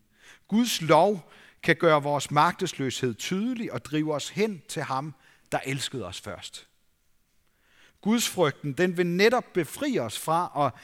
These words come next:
leve et helt liv i frygt for andre mennesker eller Gud. Gudsfrygten sætter os ind i den dybeste og mest ægte relation til Gud.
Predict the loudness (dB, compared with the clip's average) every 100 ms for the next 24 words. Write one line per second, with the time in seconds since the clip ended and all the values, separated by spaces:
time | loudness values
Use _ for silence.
0 | -12 2 4 4 2 0 0 0 -2 -2
1 | -4 -6 -2 -2 -2 -8 -6 -4 -4 -4
2 | -2 -2 -4 -8 -10 -8 -8 -8 -8 -12
3 | -12 -20 _ -2 0 0 0 0 -2 -10
4 | -12 -20 -6 2 4 4 2 -2 -4 -2
5 | -2 -4 -8 -4 -6 -6 -2 0 0 -2
6 | -6 -6 -6 -8 _ _ -6 -4 -2 -4
7 | -4 -10 -14 -4 -2 -2 -8 -10 -6 -4
8 | -4 -4 -6 -6 -8 -10 -10 -10